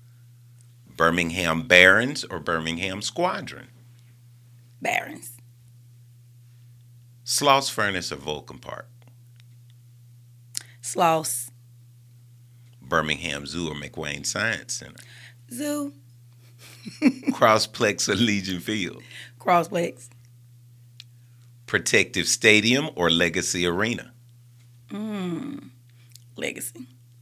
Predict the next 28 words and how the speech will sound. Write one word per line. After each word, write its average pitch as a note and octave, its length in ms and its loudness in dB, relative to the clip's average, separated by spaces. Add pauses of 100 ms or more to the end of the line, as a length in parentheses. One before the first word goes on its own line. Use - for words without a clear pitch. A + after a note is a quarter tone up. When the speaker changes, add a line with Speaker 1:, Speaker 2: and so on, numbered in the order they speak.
(880)
Speaker 1:
Botanical G#3 680 0
Gardens G#2+ 720 4
or D#2+ 180 -2
Railroad D#2 640 2
Park? - 460 -10 (220)
Speaker 2:
Oh, F#3 100 -10
Botanical. - 540 -10
Gonna C#3 180 -12
get - 100 -12
it D3 60 -16
every - 180 -16
time. F3+ 400 -8 (1400)
Speaker 1:
Regions A2 640 2
Park E2 540 -2
or D2 140 -6
Rickwood D2+ 480 -6
Field? C2+ 340 -10 (1200)
Speaker 2:
Regions. - 540 -10 (880)
Speaker 1:
What's C4 240 -2
your A2+ 80 0
sign? - 340 -8 (520)
Speaker 2:
Cancer. B3+ 1040 -4
Speaker 1:
Now, A2+ 140 -2
what C#3 200 -4
are A2 80 -6
can-, - 380 -8
what, G#2 240 -10
what's, F#2 280 -10